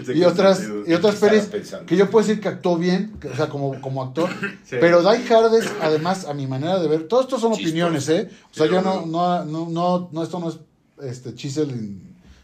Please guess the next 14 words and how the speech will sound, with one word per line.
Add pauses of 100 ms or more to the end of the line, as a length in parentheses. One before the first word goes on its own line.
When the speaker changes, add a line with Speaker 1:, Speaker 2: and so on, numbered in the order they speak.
(140)
Speaker 2:
stone. (360)
Es, (480)
me
parece
que
ahí
Bruce
Willis
es
donde (540)
ese
personaje
John
McClane